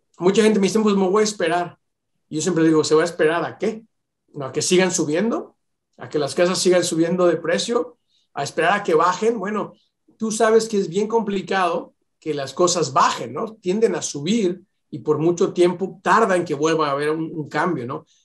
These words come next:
Lo que pasó, que bajaron los intereses, fue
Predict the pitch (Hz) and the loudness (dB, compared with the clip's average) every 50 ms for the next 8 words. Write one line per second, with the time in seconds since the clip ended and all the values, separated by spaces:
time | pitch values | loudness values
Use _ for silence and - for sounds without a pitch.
0 | _ - 156 156 160 175 170 170 - 151 - - - 190 202 220 240 - - - | _ 2 2 2 4 2 0 0 0 -2 0 2 2 4 4 4 2 -2 -8 -12
1 | _ _ _ _ _ _ - 175 170 156 139 135 180 202 208 208 202 185 170 160 | _ _ _ _ _ _ -4 -2 0 0 0 2 4 4 4 4 2 0 -2 -2
2 | - 156 147 160 160 160 - 214 214 - - 175 175 190 214 214 - | -2 0 0 0 0 0 -2 -2 -2 -2 0 0 0 0 0 -2 -8